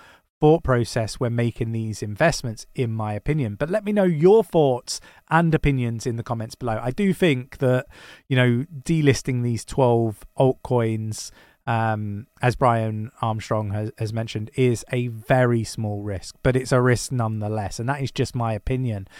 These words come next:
We got Coinbase revenue beats estimates. Executives expect to win the battle, uh, with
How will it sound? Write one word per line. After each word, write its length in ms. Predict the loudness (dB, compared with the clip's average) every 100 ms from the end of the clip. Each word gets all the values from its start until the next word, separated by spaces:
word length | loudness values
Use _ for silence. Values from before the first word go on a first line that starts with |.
| -20 -14 0
We 60 | 2
got 160 | 4
Coinbase 560 | 4 4 6 4 2 2
revenue 580 | 4 6 6 4 4 4
beats 380 | 4 2 0 -8 2
estimates. 920 | 2 2 0 2 2 0 -4 -8 -8 -12 -20 _
Executives 920 | -8 -6 -2 0 0 -2 2 2 2 -4
expect 500 | -10 -10 0 0 0
to 100 | -2
win 520 | 2 6 6 4 -2 -6 _ _
the 140 | -2 4
battle, 720 | 4 4 2 0 2 0 -6 -18 _
uh, 300 | 0 2 2 2
with 400 | 4 4 2